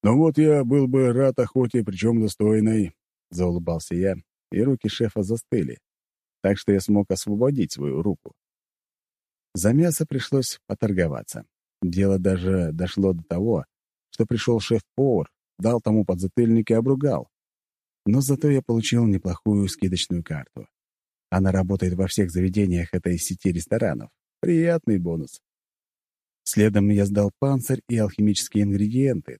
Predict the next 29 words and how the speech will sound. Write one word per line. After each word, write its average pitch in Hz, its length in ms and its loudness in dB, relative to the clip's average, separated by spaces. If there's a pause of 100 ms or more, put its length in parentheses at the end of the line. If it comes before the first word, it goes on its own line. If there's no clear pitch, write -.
также 135 320 -2
получив 104 420 -2
неплохие 95 520 0
денежки. 107 560 -2 (1000)
И 190 320 4
раз 104 560 2
уж 90 140 -2
я 98 80 2
теперь 101 280 -2
богатенький, 160 680 2
пора 95 320 -2
тратиться. 151 640 -2 (920)
Нет, 104 320 4
я 101 240 2
не 151 100 6
транжира. 143 600 0 (300)
Вот - 180 -4
только 92 240 -2
зачем 107 480 0
мертвецу 113 400 -2
деньги? 110 480 0 (960)
Хороший 151 540 0
убийца 143 400 0
чудовищ 113 520 2
должен 98 380 0
постоянно 98 680 0
улучшать 92 400 -2
своё 95 280 0
снаряжение. 90 840 -2